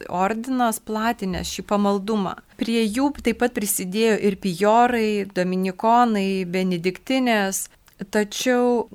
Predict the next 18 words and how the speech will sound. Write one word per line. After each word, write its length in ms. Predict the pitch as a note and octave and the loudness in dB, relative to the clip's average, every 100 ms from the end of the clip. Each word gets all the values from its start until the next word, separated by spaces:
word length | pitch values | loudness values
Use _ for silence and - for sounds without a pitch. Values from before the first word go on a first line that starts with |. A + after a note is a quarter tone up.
| - - | -20 -20
dažnai 560 | - G3+ A3 G#3 A#3 C#4 | -6 -2 0 0 0 0
jų 480 | C4+ G#3 G#3+ B3 C4 | 0 -2 -4 -4 0
pamaldume 720 | A3 G#3 G#3 G3 G#3 G#3+ B3 B3 | 0 2 0 -2 0 2 2 2
plėtoti 960 | A3+ G#3 G#3 A3+ A#3 - A#3 A3 G3+ | -2 -4 0 0 -2 -2 -2 -2 -6
ir 240 | F#3+ A3 G#3+ | -6 -4 -4
kiti 400 | - A3 - C4 | -4 -4 2 2
aspektai. 800 | F#3 - G#3 A#3 - - F#3 F3+ | 2 -2 -2 -2 -2 -6 -4 -4
Tai, 160 | F3+ | -6
pavyzdžiui, 380 | F3 F#3+ G3 G3+ | -4 -4 -2 -2
Jėzaus 240 | G#3 G3+ G#3 | -2 -2 -4
Širdis 320 | G#3+ G3+ A#3+ | -4 -4 -4
gretinama 560 | F3+ G3+ G3+ F#3+ F3+ F3+ | -2 -2 -2 -4 -4 -6
su 240 | - F3+ | -6 -6
kančia, 720 | F#3 E3 E3 - A3 A3 A3+ - - - - - - | -4 -6 -6 -6 0 2 0 -6 -20 -20 -20 -20 -10
su 160 | - | -6
nukryžiavimu. 1040 | F#3 F3+ F#3+ F3+ F3 G3+ A#3 F#3+ F#3+ F#3 F3 F#3 - _ _ _ _ - | -4 -2 -2 -2 0 2 2 0 -2 -4 -8 -12 -20 _ _ _ _ -4
Kalbant 560 | - D4 D4+ C#4 G#3 - | 2 4 4 2 0 -2
apie 560 | A3 A3 G#3 G3 F3 | -2 2 2 4 2